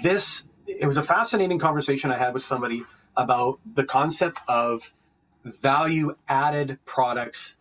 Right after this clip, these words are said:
particularly glass, when you do interior glazing, particularly, like, shower doors. So if I build my house today and I wanna put in, you know, the high-end, high-end shower doors, I want all low iron, I want twelve, like, I want thick.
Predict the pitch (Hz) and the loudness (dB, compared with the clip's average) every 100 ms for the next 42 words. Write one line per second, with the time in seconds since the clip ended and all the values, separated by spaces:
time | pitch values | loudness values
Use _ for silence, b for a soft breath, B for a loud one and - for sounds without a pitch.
0 | _ _ - - 139 139 147 143 139 127 | _ _ -20 -8 -2 0 2 0 0 0
1 | 120 120 - 123 113 117 117 120 113 135 | 2 -2 -4 -4 -2 0 0 -2 -2 0
2 | 123 110 113 123 110 101 98 - 117 123 | 0 0 0 0 -2 -8 -8 -6 -2 0
3 | 120 110 - 120 110 117 202 - - _ | 2 0 0 0 2 2 2 -2 -10 _
4 | B B B - - 135 127 127 - _ | B B B -8 0 2 4 2 -4 _
5 | _ 160 208 220 185 180 165 139 135 - | _ 0 2 2 2 2 2 0 -2 -4
6 | - 101 90 _ _ b b b _ 135 | -6 -6 -10 _ _ b b b _ 2
7 | 135 139 135 127 135 135 131 120 117 117 | 4 2 2 2 0 0 -2 0 0 0
8 | 117 117 - _ _ - 127 120 117 123 | -2 -4 -10 _ _ -4 -2 -2 0 -2
9 | - 160 170 170 156 156 - 208 214 180 | 0 0 2 2 -2 -4 -2 0 0 -2
10 | - 139 113 98 101 107 110 - 175 190 | -2 -2 -2 -6 -6 -8 -6 0 2 2
11 | 170 160 143 139 139 120 98 104 - - | 2 2 2 2 2 0 -4 -10 -8 -10
12 | - 151 156 156 123 110 143 185 147 - | -4 0 2 0 -2 -2 0 0 -2 -6
13 | _ - - | _ -4 -4